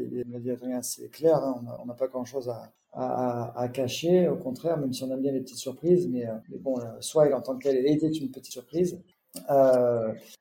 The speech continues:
le, le, le, on a, on a une ligne directrice, euh, claire. Le, le, le produit, on a, euh, notre smart card dans laquelle, euh,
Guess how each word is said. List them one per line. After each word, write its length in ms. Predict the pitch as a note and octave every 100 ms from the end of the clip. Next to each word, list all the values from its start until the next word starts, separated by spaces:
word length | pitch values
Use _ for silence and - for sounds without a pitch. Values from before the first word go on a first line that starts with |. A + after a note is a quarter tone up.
| _
le, 260 | C#3 C3+ B2+
le, 240 | B2 A#2+
le, 540 | A#2+ A#2+ A#2 B2 A#2+ -
on 160 | B2 B2+
a, 140 | B2
on 120 | B2
a 80 | B2+
une 100 | C3
ligne 160 | C3+ C#3
directrice, 540 | C3 A#2+ - C3+ -
euh, 420 | A#2+ A#2 A#2 A#2 A#2 - _
claire. 500 | - E3+ F3+ F3+ C#3
Le, 300 | C3+ C3 B2+
le, 140 | B2
le 160 | C3 C3
produit, 680 | - D#3 D#3 D#3+ D#3+ D#3+ - _ _ C3+
on 140 | C#3
a, 260 | D3 D3+ C3+
euh, 440 | B2+ A#2+ A#2+ A#2+
notre 220 | A#2+ D3
smart 280 | D3 D3+ A#2+
card 400 | - D#3 D3 A#2 A#2
dans 80 |
laquelle, 340 | B2 B2+ C#3 C3
euh, 220 | B2